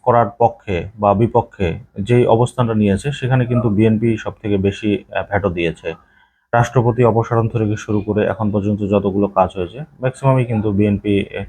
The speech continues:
আহ, ভেটো দিয়েছে। তো বিএনপি কিন্তু, আহ, ঐক্যমত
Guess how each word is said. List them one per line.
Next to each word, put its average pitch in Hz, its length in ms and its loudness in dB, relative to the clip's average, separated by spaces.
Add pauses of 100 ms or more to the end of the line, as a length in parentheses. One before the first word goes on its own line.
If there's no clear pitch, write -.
(420)
আহ, 95 240 4
ভেটো 104 320 -2
দিয়েছে। 87 420 -4 (520)
তো 117 80 4
বিএনপি 151 540 4
কিন্তু, 143 440 2
আহ, 107 300 0 (100)
ঐক্যমত 135 520 4